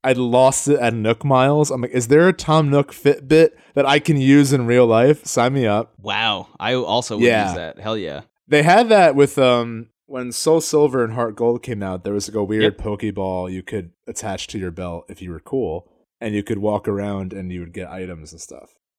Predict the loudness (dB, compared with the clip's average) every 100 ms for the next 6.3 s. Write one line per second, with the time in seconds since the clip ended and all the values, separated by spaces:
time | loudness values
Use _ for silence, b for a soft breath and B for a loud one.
0 | -14 -10 -6 -6 -6 -6 -8 -8 -12 -14
1 | _ -2 2 4 4 2 2 0 -2 -2
2 | -2 -2 -2 -2 -4 0 0 0 -4 -8
3 | -10 -12 _ -10 -10 -8 -6 -4 -4 -2
4 | -4 -4 -8 -4 -4 -4 -8 -8 -6 -6
5 | -6 -8 -10 -14 _ -14 -10 -10 -10 -10
6 | -10 -12